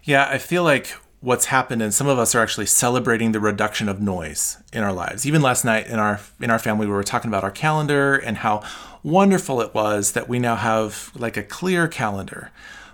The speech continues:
But what happens is that by clearing the calendar and reducing all the other distraction and the noise, now there's not that kind of even white space in our days, right? We don't have the white space of a commute anymore. We don't have the white space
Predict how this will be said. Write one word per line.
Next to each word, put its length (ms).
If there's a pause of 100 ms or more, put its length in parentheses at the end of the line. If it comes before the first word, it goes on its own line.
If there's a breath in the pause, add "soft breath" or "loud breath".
But 80
what 220
happens 540
is 120
that 200
by 140
clearing 440
the 80
calendar 520
and 240
reducing 540
all 260
the 160
other 240
distraction 580
and 140
the 60
noise, 520 (320 loud breath)
now 220
there's 240
not 260
that 220
kind 220
of 140
even 360
white 240
space 480
in 80
our 140
days, 500
right? 240
We 80
don't 180
have 220
the 80
white 260
space 360
of 100
a 60
commute 520
anymore. 360
We 100
don't 140
have 100
the 80
white 280
space 440